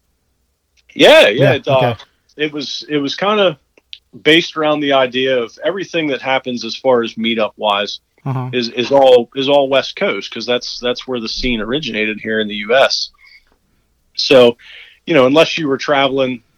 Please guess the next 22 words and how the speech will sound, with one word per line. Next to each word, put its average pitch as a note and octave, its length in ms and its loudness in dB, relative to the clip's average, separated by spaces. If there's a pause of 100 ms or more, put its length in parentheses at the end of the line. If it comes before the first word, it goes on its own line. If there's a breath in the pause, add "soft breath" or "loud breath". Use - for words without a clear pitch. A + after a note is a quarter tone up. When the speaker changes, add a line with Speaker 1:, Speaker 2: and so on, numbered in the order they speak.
(320)
Speaker 1:
three - 280 -6
thousand A#2+ 360 0
miles C3+ 280 -2
across - 360 -2
the D3 80 -6
country F3+ 340 -4
to A2 80 -6
go E3 180 0
to C#4 60 -4
one G#2+ 220 -4
of G2 60 -6
these G2+ 240 -8
things, G#2+ 360 -4
there A#2 140 -4
wasn't C3 240 -4
a - 20 -4
whole B2+ 240 -2
lot A#2+ 320 4
for - 180 -6
you A#2+ 220 0
to G#2 100 -4
do A2+ 500 -2